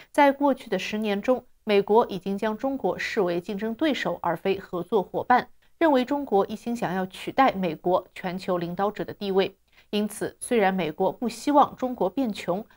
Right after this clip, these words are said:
但是他不再支持中国继续变富，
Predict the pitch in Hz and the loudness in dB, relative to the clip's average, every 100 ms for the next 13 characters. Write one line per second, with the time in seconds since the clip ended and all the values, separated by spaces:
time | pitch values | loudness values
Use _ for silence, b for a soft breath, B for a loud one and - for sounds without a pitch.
0 | b _ 311 269 277 277 - 285 233 - | b _ -2 0 -2 -2 2 2 2 -2
1 | 311 - 180 247 262 180 - _ 190 196 | -2 -2 -4 -4 0 -2 -2 _ -8 -8
2 | 190 233 208 - 294 | -2 -2 -2 -4 -6